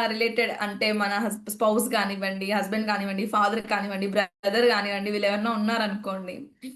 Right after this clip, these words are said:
ఒక ఫైవ్ కేజీస్ మూట కూడా అస్సలు లేపలేకపోతాం అన్నమాట. వాళ్ళనెళ్ళి "వచ్చి తీయవా, వచ్చి తీయవా, తీసివ్వవా, తీసివ్వవా" <laughs> అని అడుగుతూ ఉంటాము. అది ఎవ్వరు లేదంటే just అలా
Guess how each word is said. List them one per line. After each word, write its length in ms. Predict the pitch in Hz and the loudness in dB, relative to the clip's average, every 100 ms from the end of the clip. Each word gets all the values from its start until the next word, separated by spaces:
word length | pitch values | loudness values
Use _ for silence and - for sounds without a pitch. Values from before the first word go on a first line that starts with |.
| - _ _ _ | -18 _ _ _
ఒక 140 | 240 302 | 0 4
ఫైవ్ 280 | 285 269 294 | 4 4 6
కేజీస్ 360 | 311 339 508 | 4 4 2
మూట 200 | 294 311 311 | 2 2 2
కూడా 200 | 311 339 | 2 4
అస్సలు 360 | 320 277 415 311 | 4 4 2 6
లేపలేకపోతాం 720 | 294 320 349 330 277 254 240 | 6 6 6 6 6 6 4
అన్నమాట. 380 | 214 214 190 185 - - _ _ _ | 2 -2 -4 -6 -10 -14 _ _ _
వాళ్ళనెళ్ళి 580 | 233 277 302 285 294 349 285 - - | 4 4 6 4 4 2 0 -4 0
"వచ్చి 220 | 240 311 | 2 2
తీయవా, 360 | 285 262 262 254 254 | 2 4 6 6 6
వచ్చి 200 | 254 247 | 6 4
తీయవా, 360 | 269 262 262 254 262 | 2 4 6 4 2
తీసివ్వవా, 480 | 269 349 277 254 262 | 0 2 4 4 2
తీసివ్వవా" 380 | 277 294 269 294 | 0 0 0 2
<laughs> 160 | 370 370 | 4 6
అని 220 | 508 294 | 6 4
అడుగుతూ 540 | 294 302 - - - 480 320 | 2 -2 -2 -4 6 6 6
ఉంటాము. 500 | 269 208 220 214 254 - _ _ - 208 | 0 2 0 0 -8 -14 _ _ -4 4
అది 140 | 262 | 6
ఎవ్వరు 320 | 254 240 370 480 | 6 6 4 6
లేదంటే 400 | 339 330 320 554 - - - - | 4 2 0 -2 -6 -14 -18 2
just 280 | 233 262 359 | 4 4 4
అలా 140 | 349 | 4